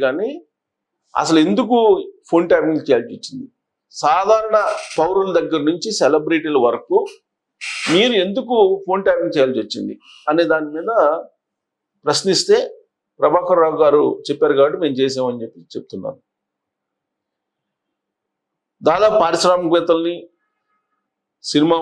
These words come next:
వాళ్ళని, పొలిటీషియన్స్ని, పొలిటీషియన్ ఇళ్లలో ఉండేటువంటి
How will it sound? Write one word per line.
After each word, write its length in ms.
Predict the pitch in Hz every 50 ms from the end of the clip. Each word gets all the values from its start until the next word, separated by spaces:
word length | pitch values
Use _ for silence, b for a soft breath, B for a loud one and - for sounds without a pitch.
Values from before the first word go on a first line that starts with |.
| 165
వాళ్ళని, 340 | 160 160 156 156 156 160 165 160 156 160 _ _ _ _ _ _ _ _ _ _ _ _ _ _ _ _ _ _ _ _ _ _ _ _ _ _ _ -
పొలిటీషియన్స్ని, 840 | 156 165 160 160 180 170 - - 165 160 151 - 151 156 165 165 165 160 - - - _ _ _ _ _ _ _ _ _ _ _ _ _ _ _ _ _ -
పొలిటీషియన్ 460 | 165 175 165 202 196 - 180 180 170
ఇళ్లలో 280 | 165 170 170 170 170 170 165 160
ఉండేటువంటి 360 | 156 156 151 147 151 139